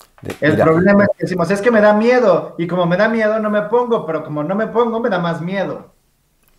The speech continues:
Speaker 2: Y es un círculo que nunca se termina.
Speaker 1: Y de hecho, el miedo no es solamente a cómo comportarnos, sino, por ejemplo, a ¿y si no pres-, no se presenta nadie?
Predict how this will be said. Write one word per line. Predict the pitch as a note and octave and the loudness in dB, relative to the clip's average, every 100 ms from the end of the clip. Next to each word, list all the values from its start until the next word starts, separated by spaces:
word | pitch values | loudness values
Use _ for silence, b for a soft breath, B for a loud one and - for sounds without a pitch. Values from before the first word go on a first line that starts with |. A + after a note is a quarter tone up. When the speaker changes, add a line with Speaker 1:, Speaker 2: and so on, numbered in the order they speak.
| _ | _
Speaker 2:
Y | C#3+ | -4
es | D#3 | -4
un | F#3 F#3 | -4 -4
círculo | G3 G#3 G3+ E3 | -4 -2 -2 0
que | D3 | -2
nunca | C#3+ C3+ | -4 -6
se | C3 | -8
termina. | A#2+ A#2 A#2 G2+ F#2+ _ _ _ b b b b | -10 -10 -10 -14 -16 _ _ _ b b b b
Speaker 1:
Y | A2+ | -2
de | G#2 | 0
hecho, | G#2+ - - | 0 -2 -2
el | G2+ | -4
miedo | G2+ A2 A#2+ C3+ | -2 -2 0 0
no | A#2+ G#2+ | -2 -4
es | G2 | -2
solamente | A2+ G2+ F#2+ G2 F#2+ G2+ | 0 0 0 -2 -2 0
a | F#2 F2+ - - | 2 0 -2 -4
cómo | G#2+ G2 F2+ | -2 0 0
comportarnos, | F2 D#2 E2+ - A2 A#2+ F#2 - - | -2 -2 -4 0 0 0 -4 -8 -14
sino, | - G2 F#2 F2 E2 - B - | -10 -6 -4 -2 -4 -8 B -4
por | F#2 | -4
ejemplo, | E2+ G#2+ G2+ G2+ B2 C3 | -2 -4 -6 0 2 2
a | F#2+ F#2 F2+ - _ | 4 2 2 -6 _
¿y | C3+ D3 | 2 2
si | - D3+ | 0 -2
no | D3+ C#3 | 0 0
pres-, | C3 A#2+ - B2+ | 0 -2 -4 -4
no | B2 | -4
se | - A#2+ | -4 -4
presenta | A#2 G#2+ A#2 G#2 G2+ | -4 -2 -4 -4 -4
nadie? | G2+ A2+ G#2 G2 F2+ - | -2 -4 -2 -2 -4 -6